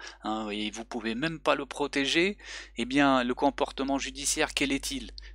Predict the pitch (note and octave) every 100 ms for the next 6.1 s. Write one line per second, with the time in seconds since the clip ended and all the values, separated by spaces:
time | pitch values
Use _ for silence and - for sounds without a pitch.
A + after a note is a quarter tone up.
0 | - G2 A#2+ G2+ G2+ G#2 A2 A2+ A#2+ B2
1 | - G2+ G2+ F#2+ - - - G2+ G2+ G#2+
2 | - A2 A#2 A2 A#2 - B2 G#2+ G#2+ A2
3 | - A2 A2+ A2 A#2 A#2 G2+ - A2 G#2
4 | G#2 G#2+ - G#2+ C3 F3+ - G2+ A2 A2
5 | B2+ B2 A#2+ G#2+ A2 G#2+ A2 G#2+ B2 C#3+
6 | -